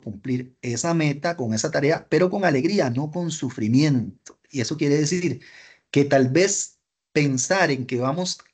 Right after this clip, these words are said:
a modificar, a simplificar o agilizar los doce trámites o los treinta trámites que forman parte de nuestro, eh, catálogo, de nuestro inventario, es una meta que no es realista,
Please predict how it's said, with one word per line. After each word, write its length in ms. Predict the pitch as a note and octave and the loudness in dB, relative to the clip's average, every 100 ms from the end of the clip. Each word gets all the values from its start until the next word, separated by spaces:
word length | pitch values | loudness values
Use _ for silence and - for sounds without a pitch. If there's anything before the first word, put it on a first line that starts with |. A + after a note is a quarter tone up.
| _ - | _ -2
a 160 | D3 | 0
modificar, 840 | C#3 B2 A#2+ A#2 B2+ E3 E3+ D#3 - | 0 -2 -4 -8 -10 -4 -2 -4 -6
a 100 | C3 | -4
simplificar 840 | - A#2+ A2+ A#2+ A#2+ B2 D#3+ E3+ D#3 | -4 -4 -8 -10 -10 -4 0 0 0
o 100 | C3 | -6
agilizar 640 | B2 B2+ - E3 C#3+ B2 _ - - _ _ - | -6 -6 0 2 0 -2 _ -20 -20 _ _ -8
los 500 | E3 C3 C3+ B2+ C3 | -2 0 0 -2 2
doce 320 | F3+ F#3+ G3+ | 4 4 0
trámites 640 | G3+ G3+ E3 C3 B2 G#2 | -2 -2 0 -4 -8 -6
o 60 | G#2+ | -8
los 180 | F#2+ - | -8 -6
treinta 500 | - F#3+ G3+ G3+ F#3+ | 0 0 -2 -10 -8
trámites 500 | F#3 D3+ C3 G#2 - | -6 -6 -8 -12 -12
que 120 | A2+ | -8
forman 280 | C3 D#3 E3 | -6 -4 -4
parte 300 | F3 - E3+ | -6 -2 -2
de 80 | |
nuestro, 580 | E3 E3+ E3 - E3+ - _ - | -2 -4 -6 -6 -6 -6 _ -6
eh, 180 | D#3 D3+ | -2 0
catálogo, 640 | F3 E3+ E3 D3 C#3+ C3+ | 0 2 2 2 2 0
de 80 | A2 | 0
nuestro 240 | A2+ - | -4 -4
inventario, 580 | D#3+ D#3+ D#3 D3+ D3+ D3+ | -4 -4 0 0 2 -2
es 140 | C#3+ C3 | -6 -4
una 160 | D3 | 0
meta 400 | B2+ B2 B2+ D#3 - - _ | 0 0 -2 -10 -12 -20 _
que 120 | - G2 | -10 -8
no 160 | F#2+ | -8
es 120 | F2+ | -8
realista, 680 | - A2+ F3 - - - | -6 -4 -4 -6 -12 -20